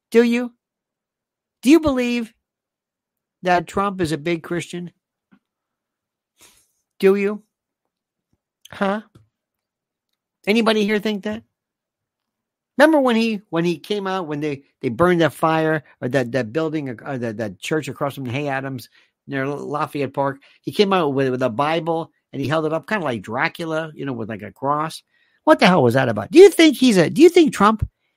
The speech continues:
has anything to do with evangelical anything? Are you kidding me? Does that bother you? Does that bother you? I don't know if I want some evangelical, um,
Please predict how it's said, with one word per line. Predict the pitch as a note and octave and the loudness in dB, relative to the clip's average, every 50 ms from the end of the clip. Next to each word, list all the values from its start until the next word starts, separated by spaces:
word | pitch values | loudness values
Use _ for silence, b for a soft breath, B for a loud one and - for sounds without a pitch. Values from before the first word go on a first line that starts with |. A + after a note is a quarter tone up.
| _ _ | _ _
has | _ - G3 G3+ F#3+ D#3+ D3+ - - | _ 2 4 4 4 4 0 -6 -4
anything | F3+ F#3 G3+ B3 C4+ B3 C4+ B3+ A3+ | -2 0 2 2 2 2 0 0 0
to | B3+ | -2
do | A3 A3 A#3 A#3 | 0 0 -2 0
with | G#3+ G3+ F3 | 0 0 0
evangelical | E3 G3+ G#3+ F#3+ G3+ F#3+ F#3 F3 F#3 F#3+ F#3+ G3 F#3 D#3 D3+ C#3+ _ _ | 0 -2 -2 0 0 0 0 0 -2 -2 0 -2 -2 -2 -6 -8 _ _
anything? | - D#3+ E3+ F3 F#3 G#3 G#3+ G#3 G#3+ A3 A3 A3 A3 A3+ A3 _ _ _ _ _ _ _ _ _ _ _ _ _ _ _ _ _ _ _ | 0 2 2 2 2 0 -2 -4 -4 -6 -6 -6 -6 -8 -10 _ _ _ _ _ _ _ _ _ _ _ _ _ _ _ _ _ _ _
Are | F#3 F#3 F#3+ | 4 4 6
you | F#3+ G#3 A#3+ C4 B3 | 4 4 2 0 0
kidding | - - A3 A3 A3+ A3+ | 2 0 2 2 2 0
me? | A3+ A3 | -2 -2
Does | E3+ C#3+ D#3 C#3+ | -2 -4 -2 2
that | F#3+ G#3 G#3+ F3+ | 4 2 4 4
bother | F3+ F#3 F3+ F#3 F#3 G3+ | 4 4 4 4 2 0
you? | G3+ G#3 G#3+ A3+ A#3 - _ _ _ _ _ _ _ _ _ _ _ _ _ _ _ _ _ _ _ _ _ _ _ _ _ _ _ _ _ _ _ _ _ _ _ _ _ _ _ _ _ _ _ _ _ _ _ _ _ _ | -4 -4 -4 -6 -8 -12 _ _ _ _ _ _ _ _ _ _ _ _ _ _ _ _ _ _ _ _ _ _ _ _ _ _ _ _ _ _ _ _ _ _ _ _ _ _ _ _ _ _ _ _ _ _ _ _ _ _
Does | _ D#3+ D#3 C#3+ | _ 0 2 2
that | F#3 G3 G#3 F#3 | 4 2 2 4
bother | F3 F3+ F3+ F#3 F#3+ G3+ | 4 4 4 4 2 0
you? | G#3 G#3+ A3 A3+ G#3 _ _ _ _ _ _ _ _ _ _ _ _ _ _ _ _ _ _ _ _ _ _ _ _ | -4 -6 -8 -10 -12 _ _ _ _ _ _ _ _ _ _ _ _ _ _ _ _ _ _ _ _ _ _ _ _
I | - B3+ | 2 2
don't | D4 D4 D4 | 4 4 4
know | C#4+ | 2
if | A3+ - | 4 4
I | A3 G3+ | 2 2
want | G3 F#3+ G3 F#3 D3+ | 2 2 0 0 2
some | - E3+ D#3 | 0 -2 -2
evangelical, | D#3 G3 G#3 G3+ F3 F3+ D#3+ D#3 D3 C#3+ E3 D#3 D#3 D#3 D3 B2+ C#3 C3+ B2+ A#2+ A#2 A2+ - _ _ _ _ _ _ _ _ | -2 -2 -2 0 0 0 0 0 0 0 0 0 0 0 -4 -4 -6 -8 -6 -6 -8 -10 -12 _ _ _ _ _ _ _ _
um, | D3 C#3 C3 B2+ B2+ B2 B2 A#2+ A#2 A#2 A#2 A2+ A2+ A2 G#2+ G#2 G#2 G#2 | -8 -6 -4 -4 -4 -4 -4 -4 -4 -4 -6 -6 -6 -8 -10 -12 -16 -20